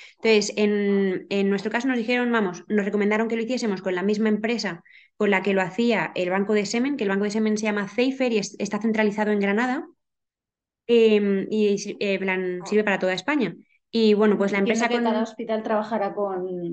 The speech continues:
Speaker 2: con
Speaker 1: Mm.
Speaker 2: uno, ¿no? No sé, no
Speaker 1: No
Speaker 2: tengo
Speaker 1: sé
Speaker 2: idea.
Speaker 1: cuántos habrá en España, la verdad. El de Valladolid trabajaba con, con este, con esta empresa. Bueno, empre-, sí, empresa, entiendo que será.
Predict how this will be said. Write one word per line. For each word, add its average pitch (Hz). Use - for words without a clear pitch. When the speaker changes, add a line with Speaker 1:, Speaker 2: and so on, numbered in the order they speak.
Speaker 2:
con 208
Speaker 1:
Mm. 175
Speaker 2:
uno, 208
¿no? 254
No 208
sé, 214
no 202
Speaker 1:
No 220
Speaker 2:
tengo 233
Speaker 1:
sé 247
Speaker 2:
idea. 208
Speaker 1:
cuántos 196
habrá 180
en 170
España, 190
la 175
verdad. 180
El 208
de 208
Valladolid 208
trabajaba 233
con, 196
con 202
este, 190
con 196
esta 202
empresa. 190
Bueno, 190
empre-, 175
sí, 208
empresa, 180
entiendo 175
que 170
será. 190